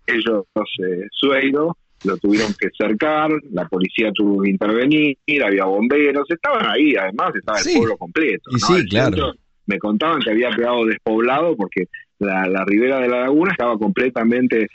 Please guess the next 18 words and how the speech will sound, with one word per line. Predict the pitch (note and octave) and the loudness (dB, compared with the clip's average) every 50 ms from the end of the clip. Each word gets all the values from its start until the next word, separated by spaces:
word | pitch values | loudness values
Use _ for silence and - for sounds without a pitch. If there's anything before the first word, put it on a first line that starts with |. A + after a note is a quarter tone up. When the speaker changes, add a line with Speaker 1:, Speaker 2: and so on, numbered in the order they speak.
| - _ _ - | -20 _ _ -4
Speaker 1:
llena | G2+ B2 C3 C3 C3+ D3 | -2 0 0 0 0 0
de | D#3+ D#3+ | 0 0
gente, | - F#3 F3+ E3 E3 E3 - E3+ D#3+ | 0 0 2 2 2 2 0 0 0
muy | C#3 D#3 F#3 G3 F#3 - - | 2 2 2 0 0 0 0
cerca | F3+ E3+ E3 D#3+ D#3 E3 | 0 0 0 0 0 0
además | D#3+ D#3 D3+ C#3+ D3 D3+ D3 - | 0 0 0 0 -2 -4 -2 -2
todo | C3+ C3 C3+ | 0 0 0
esto | C3+ - D3 | 0 -2 -4
ocurrió | C3+ D3 D3+ D3+ D3+ D3+ D3+ | -2 0 0 2 2 2 2
del | D#3 D#3 C#3 | 2 2 2
muelle | B2+ B2 C3 C#3 C3+ D#3 D#3+ | 2 0 0 0 0 2 0
de | D3+ | 0
la | C3 A#2 | 0 -2
Asociación | A2 - A#2 G#2 - A#2 G#2+ - - B2+ B2+ B2 | -2 -2 -4 -2 0 -2 -2 0 0 0 2 2
de | A#2+ A2 | 0 0
Pesca | - - - D3+ | 0 -2 0 0
y | D3+ | 2
Náutica, | D3+ D3 C3+ A#2+ A2+ A2 - A#2 G#2+ A#2 B2+ C3+ | 2 2 0 0 -2 0 0 -2 0 0 -2 -4